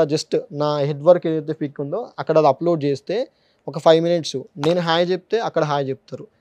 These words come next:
నేను డ్రెస్ రిమూవ్ చేస్తే వాళ్ళు డ్రెస్ రిమూవ్ చేస్తారు. ఆ విధంగా ఒక సాఫ్ట్‌వేర్ క్రియేట్ చేసి, అబ్బాయిని కూడా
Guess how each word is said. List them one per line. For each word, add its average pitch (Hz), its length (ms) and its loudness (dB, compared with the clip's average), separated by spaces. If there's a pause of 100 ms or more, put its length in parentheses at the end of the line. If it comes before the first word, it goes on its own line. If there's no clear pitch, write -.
(120)
నేను 180 200 2
డ్రెస్ 175 200 0 (200)
రిమూవ్ 180 260 0
చేస్తే 185 240 -4
వాళ్ళు 170 240 6
డ్రెస్ 160 240 0
రిమూవ్ 131 220 -6
చేస్తారు. 120 360 -16 (360)
ఆ 139 120 4
విధంగా 196 340 2
ఒక 175 100 -4
సాఫ్ట్‌వేర్ 165 460 -2
క్రియేట్ 147 340 -4
చేసి, 135 280 -6 (400)
అబ్బాయిని 190 460 6
కూడా 151 220 0